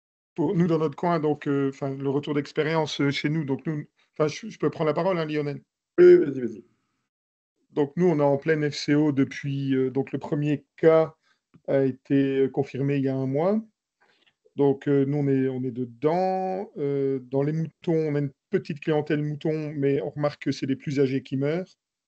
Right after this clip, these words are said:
Speaker 1: Euh, on a, euh, quelques clients en Belgique où le vaccin a été mis à disposition, euh, au mois de juin. Donc, j'ai deux petits élevages de cinquante brebis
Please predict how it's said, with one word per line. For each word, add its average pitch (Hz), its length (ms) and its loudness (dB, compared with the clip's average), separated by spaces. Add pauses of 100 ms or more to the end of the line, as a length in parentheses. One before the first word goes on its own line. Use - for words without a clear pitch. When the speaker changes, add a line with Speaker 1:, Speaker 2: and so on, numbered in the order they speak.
(1600)
Speaker 1:
Euh, 139 1200 2 (260)
on 143 300 0
a, 160 560 0
euh, 135 1160 -2 (180)
quelques 151 320 -2
clients 165 480 0
en 156 100 -2
Belgique 143 600 -4
où 147 120 -6
le 143 80 0
vaccin 147 560 0
a 147 60 -2
été 135 280 -4
mis 139 140 -2
à 131 40 -2
disposition, 131 880 -6 (260)
euh, 135 600 -6
au 147 80 -8
mois 127 380 -12
de 123 160 -8
juin. 139 400 -4 (320)
Donc, 123 160 -6
j'ai 131 140 0
deux 147 280 -2
petits 156 280 -2
élevages 139 340 2
de 135 80 -4
cinquante 143 300 -4
brebis 143 340 -4